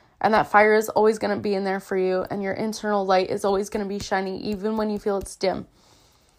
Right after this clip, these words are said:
So your tapas is always there for you, and that's something that will bring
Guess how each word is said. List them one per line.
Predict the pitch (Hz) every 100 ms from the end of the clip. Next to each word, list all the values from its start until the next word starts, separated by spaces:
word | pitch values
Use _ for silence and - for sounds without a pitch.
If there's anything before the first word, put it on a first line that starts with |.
| _ _ _ _ _
So | - -
your | 208
tapas | 208 214 233 240
is | 226
always | 220 226 226
there | 208 208
for | -
you, | 202 196 196 202 _ _ _ _ _ _
and | - 185 170 - 196 190 _ -
that's | 220 220
something | 240 220 214
that | 208 185
will | 196
bring | 190 196 185 185 190